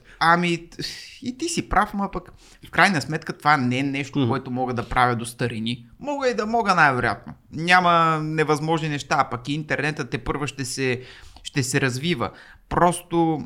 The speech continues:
Speaker 1: много е трудно да правиш, ам, вие отлично знаете, а, качествено съдържание. Хората в България, които биха правили качествено съдържание, са малко.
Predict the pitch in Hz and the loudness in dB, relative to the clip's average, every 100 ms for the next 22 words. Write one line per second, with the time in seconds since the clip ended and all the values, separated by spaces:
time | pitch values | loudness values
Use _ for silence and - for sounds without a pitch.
0 | - 143 160 175 170 160 185 175 165 135 | -6 -2 0 2 2 2 0 -2 -2 -2
1 | 127 - 151 139 - 147 139 131 127 113 | -2 0 0 -2 -6 0 2 2 -2 -6
2 | - _ _ _ _ _ - 127 127 123 | -10 _ _ _ _ _ -6 0 0 0
3 | 127 135 120 127 123 123 117 107 98 - | -4 -4 2 4 4 0 -6 -6 -8 -2
4 | 127 123 123 123 151 139 - 139 127 123 | 2 2 2 0 0 -2 -6 -6 -6 -4
5 | 123 127 123 143 135 123 139 - - - | -2 0 4 4 4 0 -2 -6 -18 -20
6 | - - - - 190 214 - 156 135 117 | -20 -20 -6 4 6 6 2 0 0 0
7 | 127 120 131 135 120 123 139 127 131 123 | 0 4 4 4 0 -2 -6 -4 -2 -2
8 | 117 - - - - - - _ - - | -2 -8 -12 -14 -18 -20 -20 _ -20 -10
9 | 127 123 180 - 143 143 135 127 120 120 | -6 0 0 0 0 2 2 0 -2 0
10 | 131 131 - 131 123 123 120 127 123 139 | 0 0 -8 -6 -6 -6 -4 -4 0 0
11 | 135 131 123 123 120 123 113 - 98 | 0 -4 -4 -2 0 2 0 -6 -18